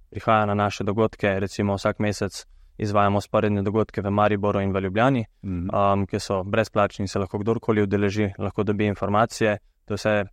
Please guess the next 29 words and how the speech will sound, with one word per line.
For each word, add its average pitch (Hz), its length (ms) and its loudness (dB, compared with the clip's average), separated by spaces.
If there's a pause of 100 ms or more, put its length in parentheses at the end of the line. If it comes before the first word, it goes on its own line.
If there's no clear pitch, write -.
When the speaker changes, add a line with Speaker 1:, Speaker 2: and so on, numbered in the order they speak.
(300)
Speaker 1:
pač 98 140 -10
dobrodelnega, 101 840 0
dobrodelno, 101 580 -2
a 92 60 -2
ne. 95 120 -4 (400)
Uh, - 80 -4 (260)
in 101 240 -2
imamo 101 300 2
veliko 107 320 -2
virov 101 380 0
informacij, 107 580 -2 (100)
hkrati 107 300 0
imamo 107 220 2
projekt 110 280 0
Bitcoin 104 360 -2
knjižnica, 95 500 -4
to 101 100 -4
je 98 60 0
zelo, 98 220 -2
uh, - 680 -6
pomembno 101 360 2
se 101 140 -6
mi 98 80 0
zdi 98 120 -2
omeniti, 104 360 2
zato 98 220 -2
ker 95 160 -2
tam 98 280 -2
prevajamo 98 760 0